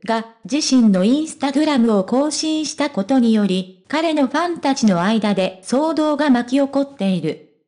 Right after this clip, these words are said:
平野が街角で撮影した写真を投稿したところ、その中に意図的な匂わせが含まれているのではないかという議論が巻き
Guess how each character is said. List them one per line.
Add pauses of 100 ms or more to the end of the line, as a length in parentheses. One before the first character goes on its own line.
(140)
平
野
が
街
角
で
撮
影
し
た
写
真
を
投
稿
し
た
と
こ
ろ、 (160)
そ
の
中
に
意
図
的
な
匂
わ
せ
が
含
ま
れ
て
い
る
の
で
は
な
い
か
と
い
う
議
論
が
巻
き